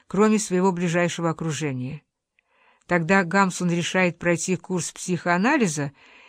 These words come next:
и зимой тысяча девятьсот двадцать шестого года уезжает в Осло. Вера Гамсуна в иррациональные силы и мистику была воистину поразительна.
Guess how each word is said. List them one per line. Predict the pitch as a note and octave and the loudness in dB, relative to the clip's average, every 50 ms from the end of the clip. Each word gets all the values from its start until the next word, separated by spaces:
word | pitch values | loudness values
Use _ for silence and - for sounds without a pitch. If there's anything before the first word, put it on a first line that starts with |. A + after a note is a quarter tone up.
| - _ | -20 _
и | _ - G3 | _ 0 2
зимой | G3 E3 F3 G#3+ G#3 G#3 G3+ F#3+ F#3 | 2 4 4 4 4 6 6 4 2
тысяча | - - G3 - - F#3 | 2 -2 -4 -2 -2 -2
девятьсот | E3+ F3+ E3+ - - F3+ E3 | -2 -2 -4 -2 -4 -4 -4
двадцать | D#3 D3+ E3+ E3 - - | -2 -2 -2 -2 -2 -4
шестого | - D#3+ - - F3+ E3 D#3+ D#3+ | -6 -6 -4 -2 -2 0 0 -2
года | D3+ E3+ B3 D4 A#3+ G3+ F3 - | -2 0 0 0 2 0 -2 0
уезжает | F3 F3 E3+ D#3 - - G3+ A3 A#3 A3 - | 0 0 0 0 0 0 0 0 0 -2 -2
в | D#3+ E3 | -4 -2
Осло. | E3+ D3+ D3 - - D3+ C#3+ D3 D#3 - _ _ _ _ _ _ _ _ _ _ - - _ _ _ | -2 -2 -2 -4 -10 -10 -12 -12 -12 -16 _ _ _ _ _ _ _ _ _ _ -20 -20 _ _ _
Вера | _ E3 E3+ F3+ B3 C4 B3 A#3 A3 | _ -2 2 4 6 6 6 4 2
Гамсуна | F#3 A3+ A#3+ A#3 A3 - - A3 G#3 G3+ G#3 G3 - - | 2 2 2 2 2 0 -2 0 2 2 2 0 0 -2
в | E3+ E3+ | 0 0
иррациональные | G#3 G#3+ G#3+ G#3 - - A3 G#3+ G#3 G#3+ G#3 G#3 G3+ G3 G3+ G3+ | 2 2 2 0 0 0 0 2 2 4 2 4 4 2 2 2
силы | E3 - - - A3+ A#3 G#3+ G3+ F#3+ | 0 -2 -2 0 0 0 2 2 0
и | E3+ - F#3 | 0 0 0
мистику | F#3 F#3+ G#3 A#3 A3 - - G3+ - - G#3+ G#3+ G#3 - - - - - - _ | 2 4 2 2 0 -2 -8 -10 -6 -2 -2 -2 -2 -4 -16 -20 -20 -20 -20 _
была | - E3+ F#3 F#3+ F#3+ F#3 | -2 0 2 4 2 4
воистину | E3+ F3+ F3+ F#3 F#3+ - - - F3+ F3+ E3+ | 4 4 4 4 2 0 -2 -4 -4 -4 -4
поразительна. | - - F3 F3+ F3+ E3+ D3 D3 C#3+ B2 - - C3 C3 C3+ C3 B2+ | -4 -4 -2 0 0 -2 -2 -4 -8 -8 -8 -10 -10 -8 -8 -10 -12